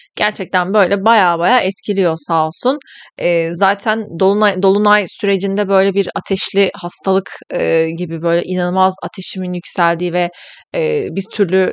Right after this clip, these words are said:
düşmediği, düşüp tekrar çıktığı bir süreçten geçtim zaten. Ve, e, bu tabii ki böyle hani yavaş yavaş "Ben geliyorum, ben geliyorum, e, ben geliyorum." gibi bir durumdu. Zaten Koç dolunayıydı. Yani ateşli hastalıkların da önünü açabilecek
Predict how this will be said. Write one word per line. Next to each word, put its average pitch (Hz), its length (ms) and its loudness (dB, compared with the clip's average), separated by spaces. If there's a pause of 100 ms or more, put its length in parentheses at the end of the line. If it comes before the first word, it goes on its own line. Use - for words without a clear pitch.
düşmediği, 175 840 0
düşüp 190 300 -4
tekrar 185 440 -2
çıktığı - 460 -4
bir 180 80 2
süreçten 185 800 -2
geçtim 165 460 -6
zaten. 165 560 -2 (840)
Ve, 196 340 2
e, 175 120 2 (640)
bu 196 80 -2
tabii 190 280 -2
ki 208 180 -4
böyle 185 260 2
hani 202 240 -2
yavaş 190 360 2
yavaş 190 180 0 (140)
"Ben 185 220 0
geliyorum, 180 640 0
ben 180 240 -2
geliyorum, 180 580 0 (100)
e, 165 120 -4
ben 180 220 0
geliyorum." 180 560 -2
gibi 175 240 -4
bir 175 120 -4
durumdu. 175 440 -4
Zaten 277 420 -2 (100)
Koç - 420 0
dolunayıydı. 190 640 0
Yani 208 200 0
ateşli 202 480 0
hastalıkların 196 720 0
da 214 80 -2
önünü 185 260 -4
açabilecek 180 680 -4